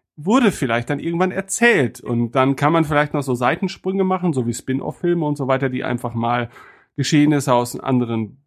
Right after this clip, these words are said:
Blickwinkeln erzählen oder generell vielleicht einfach Geschichten in einem Zeitraum, der mir bekannt ist, erzählen, einfach nur des Wohlfühlfaktors, äh, wegen. Ja, weißt du, ich fühle mich in dieser Welt irgendwie wohl, ich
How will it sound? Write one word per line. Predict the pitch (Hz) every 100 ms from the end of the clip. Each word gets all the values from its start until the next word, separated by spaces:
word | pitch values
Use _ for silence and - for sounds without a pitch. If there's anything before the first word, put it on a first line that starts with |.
| _
Blickwinkeln | 190 190 180 190 180 180 170
erzählen | 160 - 160 160 160 151
oder | 131 127
generell | 127 123 110 113 143 170
vielleicht | - 147 143
einfach | 143 135 131 -
Geschichten | 131 - 170 - - 190 180
in | 143 -
einem | 131 131 123 120
Zeitraum, | - 127 147 151 139 151 156
der | 139
mir | 131 127
bekannt | 127 - - 143 165 - _ _
ist, | 165 165 - -
erzählen, | 131 120 - 135 151 165 175 - - -
einfach | 135 156
nur | 143 147 151 131
des | 143 135 123
Wohlfühlfaktors, | 120 143 160 - 180 - 165 - 170 175 - -
äh, | - 156 156
wegen. | 156 160 180 151
Ja, | - 147 127
weißt | 123 127
du, |
ich | 131 120
fühle | - 151
mich | 127
in | 123
dieser | 120 120 - - _ _
Welt | 123 139 147
irgendwie | 147 135 127 131 120 _ _ _ _ _ _ _ 117
wohl, | 123 151 165
ich | 147 -